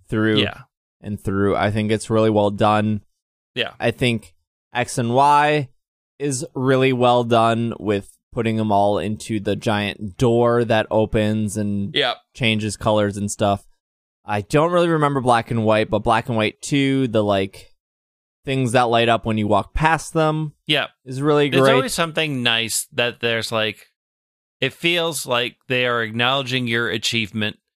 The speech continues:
Speaker 2: which is good. Like, you should acknowledge my achievement. Yes,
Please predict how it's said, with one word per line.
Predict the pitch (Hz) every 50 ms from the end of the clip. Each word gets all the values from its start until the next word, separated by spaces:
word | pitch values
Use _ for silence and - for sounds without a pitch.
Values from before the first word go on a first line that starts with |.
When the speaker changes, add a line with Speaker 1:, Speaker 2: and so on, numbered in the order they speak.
| _ _ _ -
Speaker 2:
which | 131 131 - -
is | 131 127 120 110 - _ _ _ _ _ _ _ _ _ _ _ _ -
good. | - 135 123 92 85 95 - 110 _ _ _ _ _ _ _ -
Like, | 127 127 123 107 -
you | 139 139 135
should | - - 123 98 98
acknowledge | 98 98 107 95 90 87 - -
my | 104 95
achievement. | 92 90 - - - - 120 120 - -
Yes, | - 127 131 120 107 - -